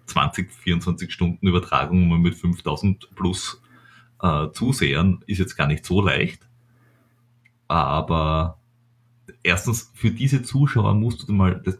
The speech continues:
diese ganze Logistik auf dich nehmen und diese Übertragung und tralala. Also das ist schon mal recht schwierig. Ähm, aber der ganze U T M B ist in den normalen Newsseiten, Sportseiten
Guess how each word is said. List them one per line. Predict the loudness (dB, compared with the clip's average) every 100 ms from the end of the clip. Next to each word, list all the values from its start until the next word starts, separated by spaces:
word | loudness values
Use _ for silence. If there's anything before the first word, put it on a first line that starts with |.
| -6
diese | -4 -4
ganze | 0 0 0 0 0 2 4
Logistik | 2 2 -2 -4 -10 -6
auf | -4 -4
dich | -4 -2
nehmen | 2 4
und | 2 0
diese | -4
Übertragung | -2 0 0 0 0 -2
und | -2
tralala. | -4 -4 2 2 2 -2 _ _ -14
Also | -10 -2
das | 0
ist | 0
schon | 0 2
mal | 2
recht | 0 -6 -6
schwierig. | -4 -2 -2 -6 _ _ _ _ _ _ _ _ _ -2
Ähm, | 2 4 4 2 2 -2 _ -20 _ -4
aber | -2 2 2 0 -4 _ _ _ _ _ _ _ _
der | -2
ganze | -2 -2 0 0 -4
U | 0
T | 0
M | 0
B | -2 -4 -6 _ _ _ _ _
ist | -2 -2
in | -2 -2
den | 0 0
normalen | 0 0 0 0 2 2 0 -2
Newsseiten, | 2 2 0 -6 -4 -2 -2 -4 -8
Sportseiten | -8 -8 -8 -8 -4 -2 -2 -6 -8